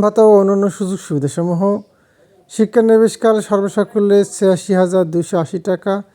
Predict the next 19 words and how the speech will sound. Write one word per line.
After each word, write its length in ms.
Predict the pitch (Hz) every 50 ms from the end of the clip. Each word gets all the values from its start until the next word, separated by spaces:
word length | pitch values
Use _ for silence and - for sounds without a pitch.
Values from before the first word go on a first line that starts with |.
| _ _ _ _ _ _ - -
এবং 160 | 175 175 175 175 160 - _ _ _ _ - 185 170 -
স্থায়ীকরণের 760 | - - 202 202 214 202 - 214 190 190 185 185 185 180 170 175
পর 200 | 170 165 165 165 156 160 - _ _ _ _ _ _ _ _
চুরানব্বই 600 | - - - 190 185 185 190 196 190 175 175 190 180
হাজার 200 | 185 175 185 180 170 - _ -
তিনশো 400 | 180 170 170 170 160 - 175 170 165 151 147
বিশ 180 | 156 151 147 - - - -
টাকা। 340 | 147 143 - - 151 143 135 120 120 - _ _ _ _ _ _ _ _
চাকরির 400 | - 185 175 175 - 190 190 170 170 170
ধরন 220 | 175 170 175 175 170 160 _
ফুল 220 | - - 190 170 165 160 -
টাইম 160 | 180 156 143 135 127
জব, 140 | 147 160 160 _ -
কাজে 240 | - 180 175 170 180 190
এটি 120 | 180 175 - 175
একটি 140 | 165 - 147 139
স্থায়ী 200 | 143 - 151 147 143 _
চাকরি। 380 | - 175 175 170 _ - 196 185 185 185 _ _ _ _ _ _ _ _ _ -
কর্মস্থল 720 | 202 202 202 208 208 214 214 208 - - - - 202